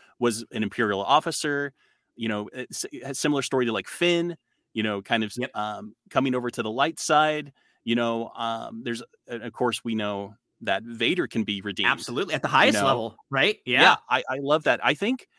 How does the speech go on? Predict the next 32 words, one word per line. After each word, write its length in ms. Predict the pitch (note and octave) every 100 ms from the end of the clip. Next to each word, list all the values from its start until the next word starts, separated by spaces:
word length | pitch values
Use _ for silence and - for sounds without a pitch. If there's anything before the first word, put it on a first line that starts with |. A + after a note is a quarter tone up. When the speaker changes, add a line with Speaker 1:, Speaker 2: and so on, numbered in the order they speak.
| _ _
Speaker 1:
I, 180 | - A3+ B3
I 120 | E3+
don't 180 | A3+ C#4+
think 180 | A#3+ A#3
they 100 | A3
should 200 | - F#3
do 340 | G#3 B3 A2+ - _ _ _ _
another 320 | A2+ A#2+ A#2+
series. 360 | A2+ B2 A2 G2+ -
I 120 | A#2+
think 200 | D3+ E3+
because 320 | D3+ D3+ C3
the, 180 | - B2+
the 120 | A#2+ B2
thing 200 | F3 G3+
that 140 | B2+
we 300 | C#3 C#3 A#2 _ _ _ _ -
were 80 | B2+
chomping 340 | D#3+ D3+ A#2+
at 80 | G#2+
the 60 |
bit 180 | B2 A#3
for 280 | - B2 A2+
was 560 | A2+ A2+ G#2+ G2+ - - _ _ _ -
the 100 | A2
Vader 540 | A2+ A2 G#2 F#2+ F#2 _
Obi-Wan 440 | A2+ A2 A2 D3 G3
stuff, 260 | - G#2 -
and 100 | G#2+
they, 200 | G2 G2 _ _ -
and 100 | G#2+
they 100 | G#2